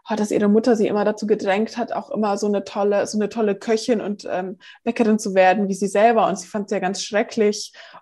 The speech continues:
Und, äh, und jetzt so kurz vor ihrem Tod, ähm, findet sie es richtig toll, hier diese Muffins zu machen. Und sie hat immer nur irgendwie jeden Tag irgendwie ein Spiegelei gegessen und so.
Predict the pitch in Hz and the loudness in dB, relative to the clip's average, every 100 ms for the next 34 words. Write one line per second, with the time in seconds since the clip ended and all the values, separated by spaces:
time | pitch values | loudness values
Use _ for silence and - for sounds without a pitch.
0 | _ 202 202 196 - 190 185 - 214 233 | _ -2 -2 -2 0 2 2 0 2 2
1 | 277 - 262 254 254 247 233 - _ 269 | 2 0 0 4 6 4 0 -10 _ -2
2 | 269 - 165 202 202 240 247 269 277 - | -2 -2 -2 -2 -2 0 4 2 0 -12
3 | _ - 226 214 220 - _ _ _ 277 | _ 0 0 0 -6 -12 _ _ _ -2
4 | 247 - 220 214 214 262 - 240 214 226 | -2 -2 -4 0 -2 -2 -2 2 2 0
5 | 226 254 214 202 196 - 185 180 180 - | -2 -2 -2 -4 -12 -12 -6 -4 -4 -6
6 | 214 - _ _ _ 208 240 233 226 254 | -12 -12 _ _ _ 2 4 4 6 8
7 | 240 240 214 226 220 220 220 233 226 220 | 8 6 4 2 2 2 2 2 2 2
8 | - 202 220 220 220 220 214 - 220 196 | -4 -2 0 0 0 0 0 -4 -2 0
9 | 180 196 196 185 190 - 190 180 202 214 | 0 -2 -4 -6 -6 -10 -10 -8 -8 -8